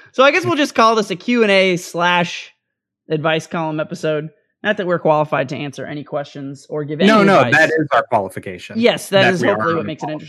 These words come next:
Speaker 1: interesting.
Speaker 2: You know what you're getting into.
Speaker 1: So, um, as usual, Twitter makes no sense, and it lays out the questions not in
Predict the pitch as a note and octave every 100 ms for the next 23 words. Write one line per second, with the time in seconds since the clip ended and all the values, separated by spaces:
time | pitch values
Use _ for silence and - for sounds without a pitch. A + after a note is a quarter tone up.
0 | D3 B2+ D#3 D3+ A#2+ - G#2+ G2 F#2+ -
1 | G#2+ A3 G#3+ G#3 G3 F#3+ - C#4+ G4+ F4
2 | C#4+ E4+ D#4+ D4+ C4+ - - C#4 D#4+ D4
3 | A#3 G3+ - - - E3+ C4 B3 D#3+ F3+
4 | - - _ _ F#3 F#3 F#3 F#3 - F#3
5 | G3 G3 _ _ _ _ _ _ _ _
6 | E3 F#3 A3+ A#3+ A3 A3 F#3 F3 G3 F#3+
7 | F#3+ F3+ E3+ - _ D#3+ A#3+ D4+ - A3
8 | A3 G#3+